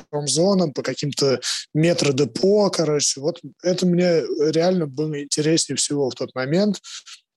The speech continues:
Ну, я остался предан своему увлечению. И, ну, к-, сложно сказать, как это именно начиналось, э, но я, в общем, я в себя изначально вобрал все, как бы,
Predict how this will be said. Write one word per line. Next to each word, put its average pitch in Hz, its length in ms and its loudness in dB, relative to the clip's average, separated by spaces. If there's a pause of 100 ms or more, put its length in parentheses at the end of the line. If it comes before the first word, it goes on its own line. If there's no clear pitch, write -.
(560)
Ну, 147 200 0
я 180 160 4
остался 185 360 2
предан 180 380 2
своему 135 340 -8
увлечению. 131 680 -2 (840)
И, 135 160 2 (240)
ну, 139 500 0
к-, - 360 -2
сложно 226 400 2
сказать, 185 380 2
как - 180 0
это - 160 -2
именно 185 380 4
начиналось, 196 840 0
э, 151 40 -6 (400)
но 180 180 2
я, 190 300 4 (180)
в 151 340 -4
общем, 190 320 2 (180)
я 180 340 4
в 196 80 0
себя 202 480 0 (560)
изначально 170 840 -2 (220)
вобрал 160 380 2
все, 175 340 2
как 139 220 -6
бы, 139 240 -2